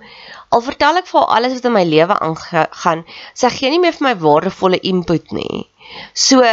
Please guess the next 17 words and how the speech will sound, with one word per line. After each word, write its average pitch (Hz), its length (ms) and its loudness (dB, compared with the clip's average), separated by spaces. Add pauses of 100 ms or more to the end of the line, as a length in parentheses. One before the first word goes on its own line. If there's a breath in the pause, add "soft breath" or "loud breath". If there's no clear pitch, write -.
(160)
my 233 160 4
tyd 285 300 -2
is 311 100 -6
so 381 140 -2
beperk, 190 440 0
ek 208 120 -6
sal - 120 -6
eerder 330 240 2
met - 120 -8
iemand 233 240 -2
gesels 202 480 2
wat 170 160 -8
werklik - 340 -2
vir 202 140 0
my 165 120 -6
waardevolle 143 640 0
input 170 380 -6